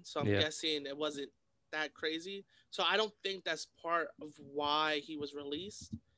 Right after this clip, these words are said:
Speaker 1: Not released, but they parted ways. But I think he's heading to A E W. A lot of
Speaker 2: I was
Speaker 1: people
Speaker 2: in,
Speaker 1: was,
Speaker 2: yeah.
Speaker 1: a lot of people are saying N X T, and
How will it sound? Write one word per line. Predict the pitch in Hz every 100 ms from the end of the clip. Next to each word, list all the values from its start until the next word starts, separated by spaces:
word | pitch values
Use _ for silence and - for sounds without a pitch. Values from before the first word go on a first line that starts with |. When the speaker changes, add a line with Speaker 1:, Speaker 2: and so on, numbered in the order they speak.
| _ _ _ -
Speaker 1:
Not | 226
released, | 214 196 190 -
but | 156
they | 151 147
parted | 170 156 147
ways. | 143 151 165 202 - - _ _ _ _ _ _ - _ _ _ _ _
But | 165
I | 170 156 - -
think | 196 208 208 - -
he's | - 170 175 -
heading | 165 165 151 143 143 143 _ _ _ _ _ _
to | 185 170
A |
E | 175 165
W. | 165 151 135
A |
lot | 151 202
of | -
Speaker 2:
I |
was | 101
Speaker 1:
people | 104
Speaker 2:
in, |
Speaker 1:
was, | 98 101
Speaker 2:
yeah. | 101 98 - -
Speaker 1:
a | 180
lot | 185 190 190 196 196
of | 185
people | - 196 185 - 160
are |
saying | 156 175 160 -
N | 156
X | 143 - -
T, | - 156 143
and | 170 165